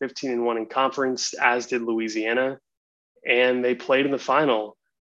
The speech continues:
And in that final, West Virginia wins the auto bid seventy-four to sixty-one.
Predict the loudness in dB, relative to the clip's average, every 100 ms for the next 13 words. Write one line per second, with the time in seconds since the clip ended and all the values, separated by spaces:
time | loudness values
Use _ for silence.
0 | _ -4 -2 2 4 6 4 2 0 2
1 | 2 0 0 0 -2 -4 -6 -2 0 2
2 | 2 0 0 2 2 2 0 -2 2 4
3 | 2 2 -2 -2 -2 -2 0 0 -2 -2
4 | -2 -2 -4 -6 -8 -4 -2 -2 -4